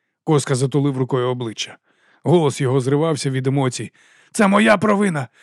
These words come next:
Це все моя провина! Він був найкращий із нас!" Він заголосив у небо. "Чому? Чому? Чому доля забирає найкращих?"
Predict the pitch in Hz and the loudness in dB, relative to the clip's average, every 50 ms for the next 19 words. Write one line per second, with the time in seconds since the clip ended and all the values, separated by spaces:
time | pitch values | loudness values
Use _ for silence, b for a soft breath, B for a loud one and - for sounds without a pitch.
0 | b b b b - 240 220 185 - - 247 233 233 240 233 233 233 185 240 240 | b b b b 0 0 0 0 0 0 2 2 2 2 4 2 2 2 2 2
1 | 233 254 262 247 214 190 180 220 240 220 214 233 240 233 226 226 226 196 - 240 | 2 2 2 2 2 2 2 2 4 4 4 4 4 4 2 2 0 0 0 0
2 | 233 214 196 - - 226 220 214 208 226 220 196 - - - - _ _ _ _ | 0 0 0 -2 -2 -2 -2 -2 0 0 0 0 -2 -4 -10 -14 _ _ _ _
3 | _ _ _ _ _ _ - - 143 143 139 139 135 135 143 139 139 - - 147 | _ _ _ _ _ _ -8 -2 0 0 2 2 2 2 2 2 0 0 0 0
4 | 139 139 139 127 117 117 - _ - - 262 269 269 277 302 302 277 254 247 B | 0 0 0 -2 -4 -6 -10 _ 0 2 2 4 4 2 0 -2 -2 -4 -6 B
5 | B B 226 B B - 302 311 311 302 311 320 320 311 302 254 208 190 - - | B B -14 B B 4 6 6 6 4 2 -2 0 0 -2 -2 -4 -8 -10 -4
6 | - 269 285 277 294 311 294 254 226 277 277 269 269 262 247 247 269 254 262 262 | 0 2 2 2 4 2 2 2 2 2 2 2 2 2 2 2 2 2 2 0
7 | 269 269 262 262 269 269 269 226 - 262 269 262 254 226 180 - - 190 147 - | 2 0 0 0 0 -2 -4 -2 -2 0 2 2 2 2 0 -4 -6 -6 -6 -10
8 | - _ | -12 _